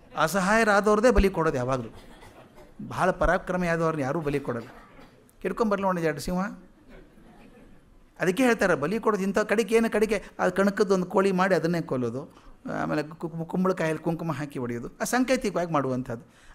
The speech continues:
ಆ ಬಲಿ ಕೊಡುವಂಥದ್ದು. ಈ ಬಲಿ ನೀಡಬೇಕು ಅಂತ, ಇದು actually ಬಲಿ ನೀಡೋದಲ್ಲ ಅದು, ಜೀವಂತ ಪ್ರಾಣಿಗಳನ್ನು ಕೊಡೋದಲ್ಲ. ನಿಮ್ಮೊಳಗಿರುವಂಥ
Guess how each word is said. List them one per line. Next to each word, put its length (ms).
ಆ 40
ಬಲಿ 300
ಕೊಡುವಂಥದ್ದು. 680
ಈ 140
ಬಲಿ 280
ನೀಡಬೇಕು 540
ಅಂತ, 160
ಇದು 180
actually 680
ಬಲಿ 200
ನೀಡೋದಲ್ಲ 460
ಅದು, 400
ಜೀವಂತ 400
ಪ್ರಾಣಿಗಳನ್ನು 540
ಕೊಡೋದಲ್ಲ. 440
ನಿಮ್ಮೊಳಗಿರುವಂಥ 840